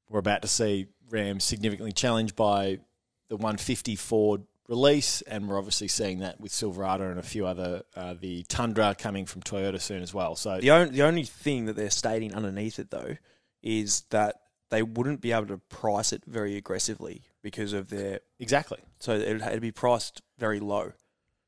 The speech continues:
Speaker 2: because of their, obviously, be-, the car that I've got, the bigger car is only worth, well, it's not only, it's still worth a bit, but they c-, wouldn't be able to compete against it.
Speaker 1: No, correct. Uh, Ineos Grenadier, the Ute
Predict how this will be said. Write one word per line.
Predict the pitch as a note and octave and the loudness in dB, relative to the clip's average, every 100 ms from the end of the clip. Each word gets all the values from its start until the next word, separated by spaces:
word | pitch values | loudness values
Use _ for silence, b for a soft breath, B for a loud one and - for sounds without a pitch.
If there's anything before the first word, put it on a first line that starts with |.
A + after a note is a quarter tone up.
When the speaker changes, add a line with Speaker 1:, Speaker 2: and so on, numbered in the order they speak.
| _ _ _ _ _ | _ _ _ _ _
Speaker 2:
because | A2+ A#2 G2+ | -4 -4 -2
of | G#2 G2+ - - | -6 -8 -10 -6
their, | G#2+ G2 | -4 -4
obviously, | G2+ G#2 - G#2 G#2 - _ _ _ | -4 -2 -2 -2 -6 -12 _ _ _
be-, | A#2+ A#2 | -4 -4
the | A2+ | -4
car | A2+ G#2 | 0 0
that | G2+ | 4
I've | B2 - | 2 2
got, | - | -6
the | A2+ | -6
bigger | A2+ A2+ | -6 -6
car | - F2+ | -6 -4
is | G#2 | -2
only | G#2+ G#2 | -4 -4
worth, | G2+ F#2+ G2 _ _ - | -4 -4 -8 _ _ -6
well, | A2+ | 0
it's | |
not | D3+ - | 2 2
only, | G2 G2 | -4 -6
it's | - | -2
still | B2 | -2
worth | G2+ G2 | -2 -6
a | |
bit, | G2 C#3 - | -2 -2 0
but | G#2 G2 | -4 -4
they | G#2+ | -8
c-, | B2+ | -6
wouldn't | B2+ A2+ | -4 -4
be | |
able | G2 | -6
to | |
compete | - G#2 C3+ C#3 | -8 -4 -2 -2
against | G2 G2 - | -4 -8 -8
it. | - _ - F#2 | -14 _ -18 -14
Speaker 1:
No, | - _ - | -14 _ -12
correct. | - - - _ - B B - | -10 -10 -16 _ -20 B B 4
Uh, | B2+ C3 | 6 6
Ineos | D3+ E3 D3+ - | 4 6 8 6
Grenadier, | - C#3 C3+ A#2 G2+ C3+ D#3+ G#3 B2+ | 4 4 4 0 2 4 4 2 -2
the | A2+ A2 | -2 -2
Ute | G#2 B2+ | 4 4